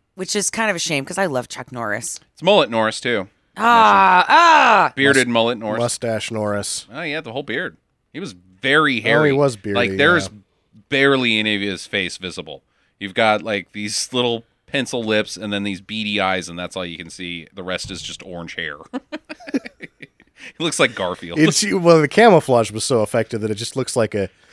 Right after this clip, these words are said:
Speaker 3: an orange floating around in the jungle killing people,
Speaker 2: <laughs>
Speaker 3: right?
Speaker 1: See, this sounds awesome.
Speaker 2: <laughs> Hey, what's that over there?
Speaker 3: Yeah.
Speaker 2: Let's go check it out.
Speaker 3: Let's go check it out.
Speaker 2: <laughs>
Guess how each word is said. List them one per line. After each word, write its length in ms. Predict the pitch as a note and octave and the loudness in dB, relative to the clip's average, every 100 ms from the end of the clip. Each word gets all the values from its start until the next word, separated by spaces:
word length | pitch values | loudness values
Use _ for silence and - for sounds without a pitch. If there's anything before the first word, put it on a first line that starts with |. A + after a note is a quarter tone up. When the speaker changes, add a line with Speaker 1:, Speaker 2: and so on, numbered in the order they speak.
| _ | _
Speaker 3:
an 80 | A#2+ B2+ | -8 2
orange 380 | C#3 D#3 B2+ - | 6 6 6 0
floating 320 | C#3+ C#3 C3+ | 2 4 6
around 200 | C3 C3 | 6 6
in 100 | B2+ | 4
the 40 | |
jungle 340 | A2+ C3+ - A2+ | 2 4 4 2
killing 380 | - D#3 C3+ B2 | 4 4 4 2
people, 300 | A#2 G2+ F2+ | 0 0 0
Speaker 2:
<laughs> 40 | |
Speaker 3:
right? 240 | G#2+ C#3 - G#3+ - - - - - - - _ _ _ - D#4+ _ - _ _ _ - _ | 2 2 0 -4 -6 -8 -12 -12 -14 -16 -20 _ _ _ -10 -10 _ -20 _ _ _ -20 _
Speaker 1:
See, 240 | - B3+ | -6 0
this 160 | B3 B3 | 2 2
sounds 320 | A3 G3 F#3 | 4 4 6
awesome. 560 | F#3+ - - D#3 F#3 C#3 | 4 4 2 2 0 -2
Speaker 2:
<laughs> 60 | F3+ _ _ _ - _ | -8 _ _ _ -20 _
Hey, 80 | G2 | -10
what's 160 | G2 | -8
that 160 | - F#2 | -4 -4
over 140 | E2+ | -4
there? 240 | F2 G2 _ _ _ - _ _ _ _ | -6 -8 _ _ _ -20 _ _ _ _
Speaker 3:
Yeah. 140 | C#3+ A#2+ _ _ | -16 -16 _ _
Speaker 2:
Let's 120 | - | -16
go 100 | - | -14
check 160 | - F#2 | -10 -8
it 80 | F2+ | -8
out. 140 | D#2+ - | -10 -14
Speaker 3:
Let's 120 | G2+ | -12
go 100 | F#2+ | -12
check 240 | - F#2 | -12 -16
it 80 | F2+ | -14
out. 240 | G2 F2 - | -12 -12 -14
Speaker 2:
<laughs> 100 | C4 | -18